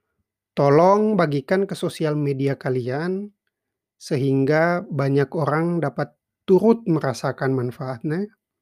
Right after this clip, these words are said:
Dan jika kalian belum subscribe podcast ini,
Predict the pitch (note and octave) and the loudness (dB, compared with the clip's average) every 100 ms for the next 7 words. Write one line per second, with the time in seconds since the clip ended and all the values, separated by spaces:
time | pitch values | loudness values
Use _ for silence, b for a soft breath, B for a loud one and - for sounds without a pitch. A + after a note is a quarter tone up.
0 | _ _ _ _ _ _ _ _ C#3+ D3 | _ _ _ _ _ _ _ _ 0 2
1 | E3+ A3 A#3 - _ _ _ _ _ - | 4 2 0 -4 _ _ _ _ _ -12
2 | C#3+ D#3 F#3 F3+ E3 F3+ G#3 A3+ A#3 A#3 | -6 -2 0 4 6 6 6 6 4 0
3 | A3+ F3+ D3 D#3+ D#3+ - A3 - - E3+ | -4 -4 0 0 0 0 -2 -4 -2 -2
4 | D3+ _ _ D#3+ D3 - B2 - B2 C#3 | -2 _ _ -6 -6 -6 -8 -8 -4 0
5 | F3+ G#3+ | 0 0